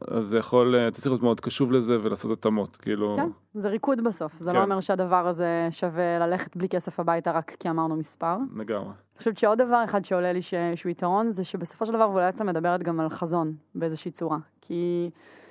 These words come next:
Speaker 2: ניקח את זה רגע עוד פעם למצבים יותר מוקדמים, אבל יש חברה שיכולה לחשוב ש-,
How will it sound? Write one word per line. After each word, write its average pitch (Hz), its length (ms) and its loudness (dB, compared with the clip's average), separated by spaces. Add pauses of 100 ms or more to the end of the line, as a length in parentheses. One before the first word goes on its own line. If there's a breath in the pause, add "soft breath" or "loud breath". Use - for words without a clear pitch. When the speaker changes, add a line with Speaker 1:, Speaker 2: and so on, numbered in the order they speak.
(580 soft breath)
Speaker 2:
ניקח 208 280 0
את 220 40 0
זה 202 80 2
רגע 185 200 4
עוד 185 140 2
פעם 175 160 0
למצבים 175 380 -2
יותר 190 180 2
מוקדמים, 185 420 0
אבל 180 320 0
יש 214 220 0
חברה 180 380 2
שיכולה 185 340 2
לחשוב 180 320 -2
ש-, - 160 -10